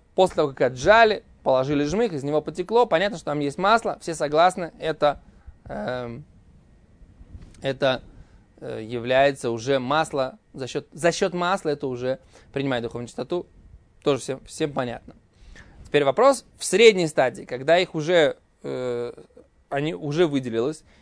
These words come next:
и их начинают, как бы, в принципе, э, лахарши и тхилу лискам, после того, как они уже нагрелись, вдоха кудзейдзей, они уже друг друга прижали.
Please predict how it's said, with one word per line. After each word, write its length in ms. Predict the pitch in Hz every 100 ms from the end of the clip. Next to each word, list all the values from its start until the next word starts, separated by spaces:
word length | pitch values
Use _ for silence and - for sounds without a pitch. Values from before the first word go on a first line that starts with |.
| _
и 200 | 156 247
их 100 | 254
начинают, 640 | 208 202 185 190 202 196 -
как 220 | 165 156
бы, 80 | 147
в 60 |
принципе, 580 | - 240 233 175 170 175 _ - - - -
э, 380 | 139 131 131 131
лахарши 500 | 151 143 233 233 190
и 40 |
тхилу 280 | - 220 220
лискам, 280 | 175 156 151
после 180 | 202 214
того, 80 | 185
как 60 |
они 100 | 180
уже 160 | 165 160
нагрелись, 640 | 165 160 170 214 143 117
вдоха 320 | 123 202 208
кудзейдзей, 560 | 180 190 160 165 151 131
они 160 | 143 185
уже 120 | 175
друг 180 | 175 190
друга 220 | 190 185
прижали. 680 | 190 196 165 185 151 117